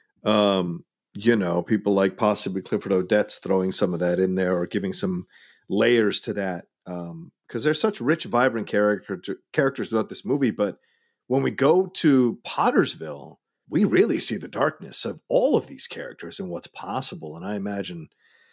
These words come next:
some of these, uh, writers had a very strong opinion on what could happen to these, uh,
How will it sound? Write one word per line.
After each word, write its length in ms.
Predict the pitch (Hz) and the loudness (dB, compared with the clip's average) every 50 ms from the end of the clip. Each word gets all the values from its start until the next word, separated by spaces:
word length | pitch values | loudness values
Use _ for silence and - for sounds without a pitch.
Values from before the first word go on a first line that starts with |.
| _ _ _ _ _ | _ _ _ _ _
some 240 | - - 123 113 101 | -6 -2 -2 0 -2
of 100 | 87 - | -2 -4
these, 300 | 101 101 95 87 - - | -4 -4 -2 -2 -2 0
uh, 140 | 98 92 85 | 0 0 2
writers 580 | 101 123 143 139 104 85 78 - - - - - | 2 4 4 4 2 0 -4 -4 -6 -6 -6 -6
had 180 | 92 101 98 95 | -8 -6 -4 -4
a 120 | 92 90 | -4 -2
very 200 | 85 107 127 139 | 0 2 2 2
strong 260 | - - - 98 87 80 | 2 2 0 -2 -4 -6
opinion 340 | 80 - - 95 90 87 82 | -10 -10 -10 -10 -8 -8 -8
on 120 | 80 85 82 | -8 -10 -10
what 100 | 82 - | -10 -12
could 120 | - 80 | -12 -14
happen 380 | - 85 90 - - - 82 80 | -10 -10 -10 -10 -10 -12 -14 -14
to 120 | - 78 | -14 -12
these, 200 | 80 80 73 92 | -12 -12 -12 -12
uh, 60 | 85 | -12